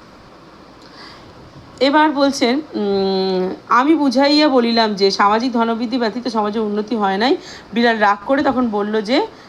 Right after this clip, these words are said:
সমাজে, বিড়াল তখন এই কথাটা বলেছে, "সমাজের উন্নতি দেখে আমার কী লাভ যদি আমি খেতেই না পাই?" বিড়ালকে বুঝানো দায় হইল যে, "যে বিচারক বা নৈয়ায়িক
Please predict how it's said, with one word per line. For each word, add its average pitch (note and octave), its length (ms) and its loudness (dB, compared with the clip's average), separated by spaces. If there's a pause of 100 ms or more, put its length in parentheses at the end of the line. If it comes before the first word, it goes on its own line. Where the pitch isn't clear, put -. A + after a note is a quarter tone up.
সমাজে, A3 420 0 (140)
বিড়াল C#4+ 220 0
তখন C#4+ 220 2
এই B3+ 100 0
কথাটা A3+ 240 0
বলেছে, G#3+ 340 -2
"সমাজের A3 400 0
উন্নতি A#3 440 0 (340)
দেখে A#3 180 2
আমার A#3+ 260 2
কী B3 100 -2
লাভ G#3+ 200 0
যদি G3+ 160 -2
আমি A3+ 100 -2
খেতেই G3 300 -2
না F#3+ 120 -2
পাই?" E3+ 220 -4 (360)
বিড়ালকে C4 360 2
বুঝানো C4+ 580 2 (280)
দায় G#3+ 380 2
হইল E3+ 340 0 (440)
যে, G3+ 380 4
"যে A#3 220 0
বিচারক C#4 460 2
বা C#4 140 4
নৈয়ায়িক B3 580 0